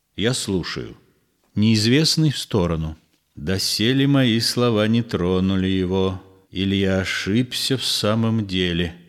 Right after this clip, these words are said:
Посмотрим далее. Ему. «Семь лет тому назад ты узнавал меня, Арбенин. Я был молод, неопытен и пылок, и богат. Но ты, в твоей груди уж крылся этот холод,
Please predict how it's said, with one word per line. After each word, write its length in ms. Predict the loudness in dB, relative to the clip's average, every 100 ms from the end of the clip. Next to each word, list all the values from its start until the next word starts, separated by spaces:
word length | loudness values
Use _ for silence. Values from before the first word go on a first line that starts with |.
| _ -8
Посмотрим 760 | -4 -2 0 0 -2 -2 0
далее. 480 | 0 0 -2 -4 -8 -16 _ _ _ _
Ему. 540 | -10 -2 0 0 -2 -8 _ _ _ _
«Семь 400 | -6 2 4 6
лет 340 | 6 4 0
тому 260 | 2 4 4
назад 680 | 6 6 6 4 2 -4 -14 -16 -2
ты 120 | 2
узнавал 680 | 4 4 4 4 6 4 4
меня, 320 | 2 2 2
Арбенин. 540 | 0 0 0 -2 -8 -12 -20 _ _ _ _ _
Я 180 | -2 -2
был 220 | -2 -4
молод, 640 | -2 2 2 2 -2 -6
неопытен 760 | -8 -2 0 0 0 -4 -2 -4
и 80 | -4
пылок, 580 | -4 0 2 0 -2 -6
и 20 |
богат. 640 | -8 -6 -2 0 0 -4 -18 -20 -20 -20 -20 -12
Но 260 | -4 -2
ты, 680 | -2 0 2 4 4 4 0 -6 -20 -20
в 80 | -12
твоей 500 | -4 0 4 4 4
груди 480 | 4 4 4 4 6
уж 260 | 4 2
крылся 640 | 0 2 2 2 2 2 2
этот 380 | 2 0 -4
холод, 680 | -6 -4 -2 -2 -8 -18 -20